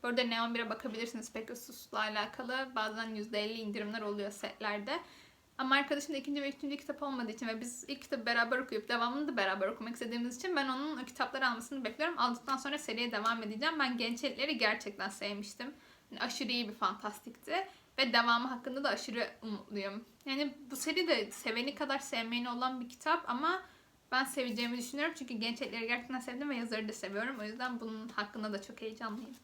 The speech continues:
Bir diğeri Aşk-ı Memnu. Yani Aşk-ı Memnu'yu ben dizisini izlediğimden beri istiyorum ama hani hep böyle Türk klasiği, klasik falan diye biraz ertelemiştim. Sonra klasik okumaya başladım. Klasikler konusunda biraz daha rahat okuduğuma olan inancım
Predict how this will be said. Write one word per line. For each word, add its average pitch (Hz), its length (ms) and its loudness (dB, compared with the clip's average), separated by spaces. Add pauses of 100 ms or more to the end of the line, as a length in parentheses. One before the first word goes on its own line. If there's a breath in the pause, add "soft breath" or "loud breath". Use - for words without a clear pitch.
(520)
Bir 285 220 6
diğeri 330 280 8
Aşk-ı 262 360 4
Memnu. 254 440 2 (160)
Yani 285 200 2
Aşk-ı 320 280 4
Memnu'yu 359 300 4
ben 269 220 6
dizisini 311 320 0
izlediğimden 277 520 4
beri 208 160 2
istiyorum 254 500 0
ama 339 240 4 (400 loud breath)
hani 269 220 2
hep 302 180 4 (260)
böyle 285 200 2
Türk - 220 -6
klasiği, 247 640 -6
klasik 247 520 -4
falan 247 500 2
diye 269 320 2
biraz 254 260 2 (140)
ertelemiştim. 247 680 -2
Sonra 254 240 0
klasik 262 360 0
okumaya 214 360 -2
başladım. 233 380 -4
Klasikler 247 520 0
konusunda 240 380 -4
biraz 226 260 2
daha 240 180 2
rahat 226 240 0
okuduğuma 226 500 -2
olan 226 180 -4
inancım 226 540 -2